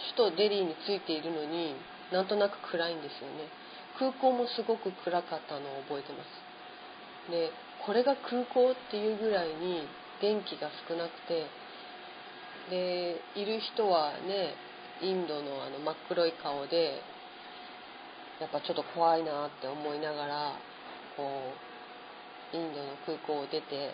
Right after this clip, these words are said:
みたら、ものすごい人だかりで、「なんだこれ」っていうぐらいのね、人だかりでした。ただ、それはちょっと予想し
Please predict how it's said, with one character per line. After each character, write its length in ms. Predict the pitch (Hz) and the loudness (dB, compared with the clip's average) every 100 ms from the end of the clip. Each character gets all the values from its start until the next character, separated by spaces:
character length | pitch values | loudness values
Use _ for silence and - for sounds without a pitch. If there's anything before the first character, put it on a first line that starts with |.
| - - - - 170 | -8 -14 -14 -8 -6
み 80 | 160 | -4
た 160 | 156 | -4
ら、 180 | 147 147 | -4 -6
も 180 | 147 147 156 | -6 -6 -2
の 240 | 175 190 - - | 0 0 -2 -4
す 120 | 196 | -2
ご 220 | 196 214 208 | 4 6 6
い 80 | |
人 280 | 190 - 170 | 4 4 4
だ 120 | 160 | 4
か 180 | 156 156 | 2 -2
り 140 | 151 147 | 0 2
で、 260 | 156 139 - - - - - - - - - | 2 0 -6 -12 -14 -12 -12 -12 -12 -10 -8
「な 40 | 165 | 0
ん 60 | |
だ 100 | 202 | 2
こ 140 | 220 254 | 6 8
れ」 100 | 240 | 8
っ 40 | |
て 180 | - 175 | 6 0
い 80 | 165 | 2
う 60 | |
ぐ 80 | 160 | 4
ら 120 | 156 | 4
い 60 | 139 | 2
の 60 | 135 | -2
ね、 180 | 139 160 - - - - | -4 -4 -6 -12 -14 -10
人 220 | - 185 160 | -2 2 2
だ 100 | 156 | 2
か 140 | 156 | 0
り 80 | 147 | -2
で 100 | 151 | -4
し 80 | - | -6
た。 120 | - - - - - - - | -8 -8 -14 -14 -14 -14 0
た 80 | 302 | 6
だ、 180 | 262 208 - | 8 8 8
そ 60 | |
れ 80 | 254 | 8
は 240 | 285 285 262 | 10 6 4
ち 80 | |
ょ 20 | 254 | 2
っ 40 | |
と 100 | 170 | 4
予 120 | 156 | 4
想 280 | 180 208 | 4 2
し 100 | 202 | 2